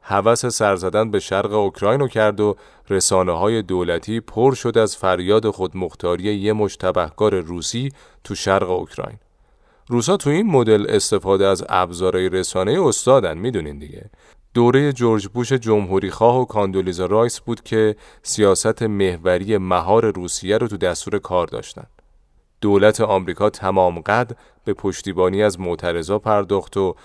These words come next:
دخالت روسیه رو محکوم کرد. سرانجام بعد بیست روز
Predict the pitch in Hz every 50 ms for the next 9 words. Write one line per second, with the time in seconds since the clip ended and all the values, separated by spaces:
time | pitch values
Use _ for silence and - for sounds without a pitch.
0 | - - _ _ - 113 101 - - 95 95 95 98 110 113 - 123 113 95 98
1 | 95 90 - - - 95 98 110 127 120 107 92 82 76 76 - - 90 87 -
2 | - - - - - _ _ _ _ _ _ _ _ _ _ _ _ _ - -
3 | 113 107 110 107 104 98 110 117 120 123 117 104 107 117 110 117 117 101 110 104
4 | 92 104 113 127 123 - - - - 107 101 98 87 -